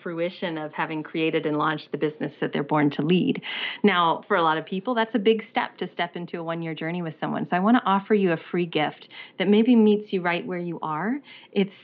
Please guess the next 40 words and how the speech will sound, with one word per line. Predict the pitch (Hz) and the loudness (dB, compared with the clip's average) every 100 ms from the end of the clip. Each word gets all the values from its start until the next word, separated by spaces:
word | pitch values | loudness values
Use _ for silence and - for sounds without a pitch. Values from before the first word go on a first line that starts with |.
| _ | _
it's | - 143 - 214 220 | -14 -10 0 0 2
a | 214 | -2
free | 240 269 | 2 2
gift | 254 262 262 - | 4 4 2 0
that | 226 214 - _ _ _ _ | 2 2 -4 _ _ _ _
is | 233 208 | 0 0
a | 208 - | -2 -2
five-day | 208 226 233 - 220 208 202 | 0 2 0 2 2 2 0
online | 185 202 226 208 202 196 190 190 | -2 2 4 2 2 0 2 4
mini | 196 202 | 4 2
course. | - 196 185 180 - | 0 2 2 0 -4
You | 190 | -4
can | 180 | -2
engage | 175 180 190 | 2 4 4
in | 196 | 4
it | 190 190 | 2 2
thirty | 190 185 196 | 0 4 4
minutes | 185 185 196 | 4 2 0
a | |
day | 180 175 170 | 0 0 0
for | 180 175 | -2 -4
five | 165 165 170 | -2 -2 -2
days, | - 170 165 165 139 | -2 0 2 0 -2
and | 135 | -4
I | 139 | -4
guide | 170 170 180 185 | 0 2 2 2
you | 185 | 0
through | 185 180 | -2 -2
audio | - 165 170 170 170 170 | 0 0 0 -2 -2 -2
and | 170 | -2
guide | 160 160 165 | -2 -4 -4
pages. | - 170 - - - - - - - | -2 -2 -2 -6 -10 -14 -12 -10 0
And | 220 | 4
what | 214 285 | 6 6
I'm | 262 240 | 6 6
really | 220 202 | 6 4
doing | 175 269 330 185 156 196 - - _ - | 4 2 4 2 0 -6 -12 -20 _ 2
is | 214 208 | 2 4
meeting | 202 220 247 370 370 254 | 4 6 6 4 6 6
you | 185 160 165 240 | 6 2 0 -4